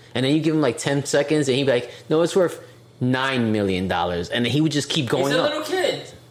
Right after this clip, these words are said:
Speaker 2: He's a little fucking kid, you know,
Speaker 1: Yeah,
Speaker 2: where it's
Speaker 1: son.
Speaker 2: like, "Oh, well, I'm this. No, I, but I got this." And it's like, "Yeah, okay." Like, you know, you tell everybody pick one superpower,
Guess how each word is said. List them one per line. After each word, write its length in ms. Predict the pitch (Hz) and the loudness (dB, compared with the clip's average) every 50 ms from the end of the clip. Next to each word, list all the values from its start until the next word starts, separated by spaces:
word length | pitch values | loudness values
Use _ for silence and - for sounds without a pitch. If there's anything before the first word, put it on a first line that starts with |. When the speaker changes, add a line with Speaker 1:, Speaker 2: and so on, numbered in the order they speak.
| - - - | -20 -16 -12
Speaker 2:
He's 160 | 175 175 208 | -10 -8 -6
a 60 | 220 | -2
little 220 | 233 247 247 233 | 0 0 0 0
fucking 360 | - - 254 - - 240 226 214 | 0 -4 -6 -8 -6 -8 -8 -6
kid, 360 | - 247 240 196 - - 123 | -4 -2 -2 -2 -2 -4 -6
you 100 | 139 147 | -4 -2
know, 100 | 151 - | 0 2
Speaker 1:
Yeah, 40 | - | 2
Speaker 2:
where 80 | 127 123 | 2 0
it's 100 | 160 160 | 0 0
Speaker 1:
son. 160 | 160 117 - | 0 0 0
Speaker 2:
like, 160 | 160 160 151 147 - - - - - - | 0 -2 -2 -2 -6 -12 -16 -20 -10 -2
"Oh, 340 | 226 226 214 170 135 - 151 | 0 2 2 2 2 0 0
well, 320 | 165 170 170 165 160 165 - | 0 2 4 4 2 2 0
I'm 220 | 185 214 214 208 - | 0 0 0 0 0
this. 480 | 254 233 185 - - - - - - | 0 0 0 0 -2 -6 -8 -8 -6
No, 100 | 214 233 208 | -2 0 2
I, 280 | 175 156 139 156 165 165 | 2 2 2 2 0 0
but 100 | 175 175 | 0 2
I 120 | 190 196 196 196 | 2 2 2 2
got 180 | 202 196 202 233 | 0 0 2 2
this." 340 | 233 233 - - 143 - | 2 2 2 0 -2 -6
And 60 | 175 156 | -8 -8
it's 80 | - 240 | -6 -6
like, 120 | 226 233 | -4 -2
"Yeah, 160 | 240 233 208 202 | -2 -2 -2 -2
okay." 340 | - 208 214 208 208 208 214 - - - - - - | -4 -4 -2 -2 -2 -2 -4 -8 -14 -18 -12 -4 -2
Like, 220 | 170 170 165 - | 0 0 0 -2
you 100 | 185 196 | -2 -2
know, 140 | 190 196 175 | 0 0 0
you 100 | 175 175 | 0 -2
tell 140 | - 208 196 | 0 0 2
everybody 320 | 190 185 180 185 180 175 | 2 2 2 0 0 0
pick 240 | 175 202 190 196 185 | 0 -2 -2 -2 -2
one 120 | 185 180 175 | -4 -4 -2
superpower, 760 | - 208 208 202 180 - - 160 135 131 135 139 156 165 | -4 -4 -4 -6 -6 -4 -2 -2 0 0 0 -2 -2 -4